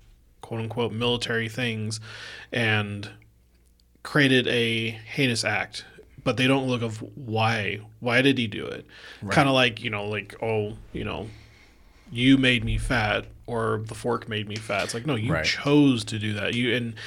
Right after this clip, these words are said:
Speaker 1: that could be an insecurity, but it's, <clears throat> we have a lot of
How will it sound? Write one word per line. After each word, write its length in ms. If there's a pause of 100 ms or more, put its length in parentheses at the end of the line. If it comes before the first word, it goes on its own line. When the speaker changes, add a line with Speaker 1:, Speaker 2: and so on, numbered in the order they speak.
(240)
Speaker 1:
that 120
could 80
be 100
an 100
insecurity, 540
but 180
it's, 420 (520)
<clears throat> 560
we 160
have 140
a 40
lot 300
of 320